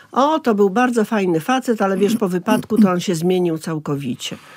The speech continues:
Czyli chciałam zapytać o te egzogenne. Może się tak zdarzyć, na przykład po zatruciu jakimś masywnym organizmu, że, e, wychodzi z tego,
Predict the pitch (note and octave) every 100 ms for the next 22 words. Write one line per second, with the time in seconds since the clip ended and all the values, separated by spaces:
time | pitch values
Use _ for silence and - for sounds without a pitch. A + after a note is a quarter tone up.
0 | - - - G3 G3 - - A3+ G#3 F#3
1 | G#3 G3+ F#3+ - F3+ F#3 - _ _ G#3
2 | F#3+ E3+ E3 D3 C#3 C3+ C#3 C#3 - -
3 | _ _ - - F3 D#3+ D3 D3+ A3+ D4
4 | C4 B3+ A3 G3 G#3+ F3 D#3 - - D#3
5 | D3+ - G#3 G#3 D#3+ - _ _ - A#3+
6 | A#3+ G3 F3 G#3+ E3 A#2+ - C3 C#3 D#3
7 | D3 D#3+ D#3 - D3+ C#3 C#3+ C#3 C#3+ D3
8 | C#3+ B2+ A#2+ A2+ G2+ G#3+ _ _ _ _
9 | _ _ _ _ - D3+ D3 C#3+ F#3+ _
10 | _ _ _ _ _ _ - - C#3+ D#3+
11 | G3+ D#3 D3 - D#3 D3